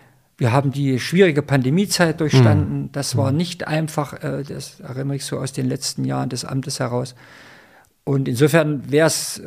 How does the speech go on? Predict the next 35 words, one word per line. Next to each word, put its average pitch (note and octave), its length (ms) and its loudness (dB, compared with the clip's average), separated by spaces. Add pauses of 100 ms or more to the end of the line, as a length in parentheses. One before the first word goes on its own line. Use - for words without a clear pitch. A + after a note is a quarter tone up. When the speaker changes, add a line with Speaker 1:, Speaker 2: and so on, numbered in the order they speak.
Speaker 1:
verwunderlich D#3 640 4
sicherlich, C#3 600 0
äh, C3 340 -6
wenn, C3+ 240 0
wenn, B2+ 260 0
wenn B2 160 -2
einem A#2+ 160 -2
gar C#3+ 200 2
nichts F3+ 180 -2
fehlen D#3+ 260 4
würde. D3+ 200 2
Aber C3+ 180 -2
ich B2+ 120 -8
muss C#3+ 180 -6
gestehen, D3 480 0 (420)
äh, C#3+ 160 0
dass C#3 220 2
ich - 180 -10
doch C3+ 160 0
inzwischen C#3+ 380 -2
sehr C3+ 160 2
dankbar D3+ 400 0
bin, F#3 260 -2 (140)
dass C3+ 160 -4
ich - 160 -8
auch - 140 -8
diesen C3+ 240 -4
Schritt - 280 -6
gegangen D3 360 -2
bin. E3 220 -4
Ich - 160 -12
freue D3 220 2
mich, C#3+ 160 -2
dass, - 380 -8 (100)
äh, B2+ 340 -10